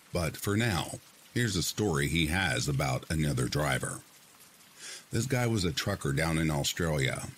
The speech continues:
driving those huge land trains across the long, long outback roads.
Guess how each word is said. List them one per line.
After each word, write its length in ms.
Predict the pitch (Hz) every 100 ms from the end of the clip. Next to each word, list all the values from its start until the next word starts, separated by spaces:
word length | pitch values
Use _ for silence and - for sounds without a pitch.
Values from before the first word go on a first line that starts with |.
| - - -
driving 440 | 92 95 87 85
those 260 | 71 64 64
huge 560 | - 107 95 69 65 67 -
land 480 | 76 82 92 78 67
trains 560 | - 73 60 55 55 -
across 440 | 78 85 78 71
the 100 | 67
long, 480 | 73 87 92 67 57
long 480 | 67 92 87 57 -
outback 500 | - 73 67 69 55 -
roads. 560 | 80 69 - - -